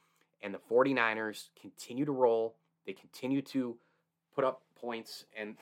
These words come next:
continue to be a factor offensively and defensively. They're a complete football team. They're well coached. Um,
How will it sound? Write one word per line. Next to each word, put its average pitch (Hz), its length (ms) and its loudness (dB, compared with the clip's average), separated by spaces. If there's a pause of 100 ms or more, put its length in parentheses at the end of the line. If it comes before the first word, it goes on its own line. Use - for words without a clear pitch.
(180)
continue 151 360 -4
to 139 60 -4
be 120 140 -6
a 113 40 -10
factor 120 560 -6
offensively 107 680 -6 (260)
and 131 180 2
defensively. 110 640 -4
They're 101 160 -2
a 92 60 -6
complete 147 340 -12
football 120 380 -4
team. 113 260 -10
They're 92 100 -8
well 123 220 2
coached. - 520 0 (520)
Um, 104 440 2